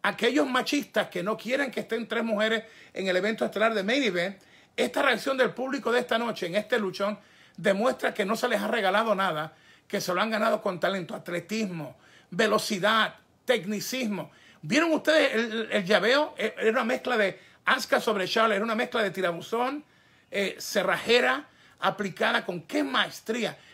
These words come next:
Yo se lo dije a la rubia, eso es lo que me gusta y le va a dar más push. Recuerda, están las tres mujeres en el evento estelar. Hay un Fatal Four que tiene su historia también,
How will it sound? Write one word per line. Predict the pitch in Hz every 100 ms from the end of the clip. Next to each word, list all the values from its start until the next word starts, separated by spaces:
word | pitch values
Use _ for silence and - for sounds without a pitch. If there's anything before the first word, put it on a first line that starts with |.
| -
Yo | 214
se | 262
lo |
dije | 240 -
a |
la | 233
rubia, | 254 220
eso | 262 - -
es |
lo | 247
que | 226
me | 202
gusta | 214 254 - 180 - _ _ - _
y | 254 294 -
le | 214 202
va | 196 214
a |
dar | 233
más | 220 214
push. | - 214 - _ _
Recuerda, | 151 202 233 277 214 202 - _ _ _ _ _ _ _ -
están | - 190 247
las | 277
tres | 277 285
mujeres | 247 262
en | 233
el |
evento | 220 240 254
estelar. | 233 208 196 - - - - -
Hay | 202 254
un | 254
Fatal | 254 269 254
Four | 262 269
que | 226
tiene | 202 247
su | -
historia | 220 - 277 277 254
también, | 214 185 196 220